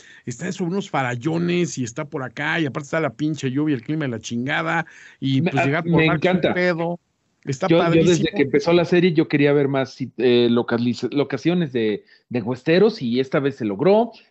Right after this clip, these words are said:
Speaker 2: Eh,
Speaker 1: No nos
Speaker 2: este
Speaker 1: quedaron mal.
Speaker 2: lugar que le fue construido por los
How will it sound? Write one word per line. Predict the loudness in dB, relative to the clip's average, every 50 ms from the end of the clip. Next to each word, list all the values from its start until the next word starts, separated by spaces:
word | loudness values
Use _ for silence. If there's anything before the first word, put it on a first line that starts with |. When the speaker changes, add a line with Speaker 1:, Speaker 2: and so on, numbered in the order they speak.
| _ -8
Speaker 2:
Eh, | -6 -4 -4 -2 0 0 0 0
Speaker 1:
No | 0 -2
nos | -4 -4
Speaker 2:
este | -4
Speaker 1:
quedaron | -4 -4 -2 -2 -2
mal. | -4 -2
Speaker 2:
lugar | 0 0 2 0 0 -2
que | -4 -4
le | -4 -4
fue | -4 -6 -8
construido | -8 -8 -8 -6 -4 -4 -4 -4 -6
por | -6 -6
los | -6 -6 -6 -8 -10 -14 _